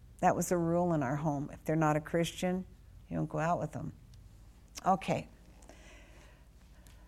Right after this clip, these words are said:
Get involved with your children, know what's going on in their lives every day.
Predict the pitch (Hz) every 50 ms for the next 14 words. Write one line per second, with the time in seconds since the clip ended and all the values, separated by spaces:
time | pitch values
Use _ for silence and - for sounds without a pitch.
0 | - - - - - - - - - - 160 175 175 - 170 175 190 190 185 190
1 | 190 202 196 196 185 180 - - 226 208 202 208 196 190 185 185 185 180 185 -
2 | - - 190 185 185 180 175 180 185 185 180 180 175 175 170 165 165 160 170 170
3 | 170 - - - - 180 170 170 170 165 175 175 170 170 156 143 156 151